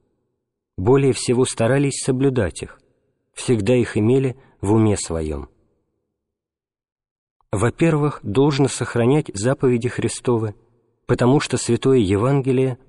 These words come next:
уста Христовы, ежедневно нам глаголющие. А потом сохранять предание святых отцов,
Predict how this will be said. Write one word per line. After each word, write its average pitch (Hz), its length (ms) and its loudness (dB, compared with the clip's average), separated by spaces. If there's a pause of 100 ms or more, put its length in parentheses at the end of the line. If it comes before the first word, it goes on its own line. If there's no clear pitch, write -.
(340)
уста - 360 -2
Христовы, 82 680 -6 (680)
ежедневно 120 640 2
нам 117 180 0
глаголющие. 107 800 -2 (1300)
А 110 80 0
потом 160 320 0
сохранять 120 500 0
предание 131 440 2
святых 123 420 -4
отцов, - 480 -8